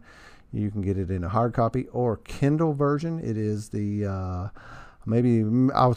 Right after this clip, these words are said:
I will say this, this might be a reach, but it is like the master's version of the twelve steps. Uh, everything's in there,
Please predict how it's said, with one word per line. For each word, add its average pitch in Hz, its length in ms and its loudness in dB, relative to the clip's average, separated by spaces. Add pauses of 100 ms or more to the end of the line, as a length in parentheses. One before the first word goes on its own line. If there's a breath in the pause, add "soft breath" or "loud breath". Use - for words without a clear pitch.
I 120 100 8
will 113 140 2
say 123 220 4
this, 120 240 4
this 120 140 -2
might 113 200 0
be 110 80 2
a 110 60 2
reach, 127 300 0
but 123 80 0
it 104 80 0
is 110 240 2
like 113 180 2
the 98 80 0
master's 113 500 2
version 101 400 0
of 95 220 -4
the 98 60 -4
twelve 98 360 -4
steps. - 480 -6
Uh, 82 260 -4
everything's 98 460 -2
in 98 140 0
there, 98 280 -2